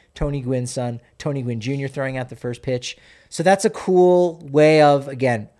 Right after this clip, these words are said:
pumping up that crowd. For the Phillies, can you, can you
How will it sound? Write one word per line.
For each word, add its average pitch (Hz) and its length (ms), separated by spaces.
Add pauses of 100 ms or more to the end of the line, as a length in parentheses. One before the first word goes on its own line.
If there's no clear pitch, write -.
(120)
pumping 147 360
up 139 140
that 127 200
crowd. 120 500 (500)
For 175 100
the 170 80
Phillies, 180 800
can 185 180
you, 262 400
can 202 180
you 220 340